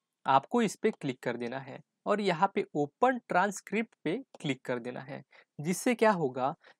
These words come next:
कि इन सरों ने जितने भी वर्ड्स इनकी सारे लेक्चर्स में बोले होंगे वो सारे लेक्चर्स के वर्ड आपको यहाँ पे टाइम के साथ देखने को मिलेंगे। तो आपको जो है simply इसके बाद कंट्रोल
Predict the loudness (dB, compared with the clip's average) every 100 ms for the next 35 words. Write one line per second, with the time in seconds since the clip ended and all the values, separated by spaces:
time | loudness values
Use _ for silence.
0 | -10 -8 -2 -2 0 2 2 4 2 0
1 | -4 -2 0 2 0 0 0 0 0 -4
2 | -14 -6 -4 -4 -4 -4 -2 2 2 2
3 | 2 0 -2 -4 -2 -4 -4 0 -2 0
4 | -2 -2 -2 -2 -4 -8 _ _ _ 4
5 | 6 6 2 2 2 2 2 -2 -2 -2
6 | -2 -2 -2 0 4 4 2 -2 -20 _
7 | 4 4 4 2 2 2 0 0 2 0
8 | 2 2 2 0 -2 -2 4 4 4 0
9 | -2 -2 -6 -2 -2 -2 -6 -6 -10 -12
10 | -20 _ -4 4 4 4 0 0 2 0
11 | 0 -4 -8 _ -10 -2 0 0 0 0
12 | -2 -6 0 2 4 6 4 2 -8 _
13 | 0 0 4 4